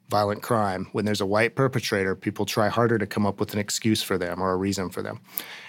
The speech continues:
And when it's a black perpetrator, we're more likely to see subtle stereotypes come into play, and people might not need a reason.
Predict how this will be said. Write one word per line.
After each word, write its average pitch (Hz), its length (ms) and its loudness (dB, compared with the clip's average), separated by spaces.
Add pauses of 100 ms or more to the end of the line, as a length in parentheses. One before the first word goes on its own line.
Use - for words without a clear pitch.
And 98 160 0
when 101 140 0
it's 98 120 -2
a 110 60 -2
black 139 300 4
perpetrator, 98 600 0
we're 101 140 0
more 117 220 4
likely 113 420 4
to 98 100 2
see 101 240 2
subtle 101 320 2
stereotypes 101 640 0
come 98 180 0
into 92 140 0
play, 95 260 -2
and 95 120 -2
people 104 240 -2
might 90 200 -2
not 90 160 -2
need 98 160 0
a 95 60 0
reason. 90 320 -6